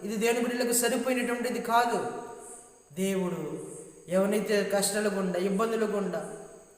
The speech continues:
ఎవరైతే వెళుతూ ఉంటారో వారే దేవుని ప్రేమను రుచి చూసేవారుగా ఉంటారు. ఈ లోకంలో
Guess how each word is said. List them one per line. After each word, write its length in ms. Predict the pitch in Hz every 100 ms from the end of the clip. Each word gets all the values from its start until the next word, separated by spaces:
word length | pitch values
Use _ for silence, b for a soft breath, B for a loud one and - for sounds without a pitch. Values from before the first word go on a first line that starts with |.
| -
ఎవరైతే 400 | 185 214 240 247
వెళుతూ 300 | 233 240 -
ఉంటారో 400 | 240 220 220 196
వారే 680 | 185 220 269 277 226 - - - -
దేవుని 200 | 196 208
ప్రేమను 320 | 202 196 190
రుచి 340 | 196 190 190
చూసేవారుగా 500 | 226 - 190 175 170
ఉంటారు. 320 | 165 160 156 165
ఈ 40 |
లోకంలో 600 | 196 202 202 190 180 175